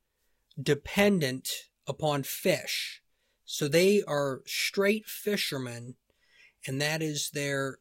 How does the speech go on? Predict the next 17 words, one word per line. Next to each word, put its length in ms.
sustenance 840
on 180
that 200
island. 540
The 160
expedition 760
decides 540
to 100
winter 680
on 260
this 320
island, 600
and 200
six 520
weeks 420
into 380
wintering, 680